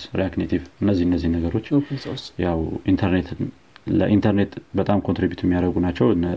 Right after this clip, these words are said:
Speaker 1: ኦፕን ሶርስ እንትን ኮምፖነንትም አላቸው ማለት ነው እና
Speaker 2: ትክክል።
Speaker 1: ያ አሪፍ ይመስለኛል። ሌላ ትልልቅ
Speaker 2: ያ።
Speaker 1: ፕሮጀክቶች የምንላቸው አይ ቲንክ ሞዚላ ፋየርፎክስን አነሳን። አፓቼ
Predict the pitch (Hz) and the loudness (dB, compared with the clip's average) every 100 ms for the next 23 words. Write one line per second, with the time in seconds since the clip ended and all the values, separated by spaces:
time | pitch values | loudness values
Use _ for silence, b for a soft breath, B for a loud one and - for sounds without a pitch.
0 | - 90 98 85 95 - 92 - - - | -2 -2 -2 -2 -4 -4 -6 -6 -6 -4
1 | 87 90 87 78 82 85 85 - 95 98 | -2 -2 -2 -4 -4 -4 -6 -6 -8 -8
2 | - 90 110 - - B B - 135 - | -6 -4 -4 -6 -12 B B -2 -2 -2
3 | 127 98 92 90 90 85 - 95 110 117 | -2 -2 0 -2 0 -2 0 4 4 2
4 | 117 B B B B B - - - _ | -2 B B B B B -20 -20 -20 _
5 | _ - - 101 110 110 113 107 180 147 | _ -20 -6 2 4 4 4 4 2 0
6 | 90 85 92 - 85 80 80 - 82 98 | 0 0 -2 0 0 0 0 -2 -4 -4
7 | 82 92 95 90 95 92 92 90 - - | -4 0 2 4 4 2 -2 -4 -4 -2
8 | 107 104 107 - 107 101 104 101 104 - | 0 2 2 0 -2 0 0 -2 -2 -2
9 | - 101 92 | 0 -2 -2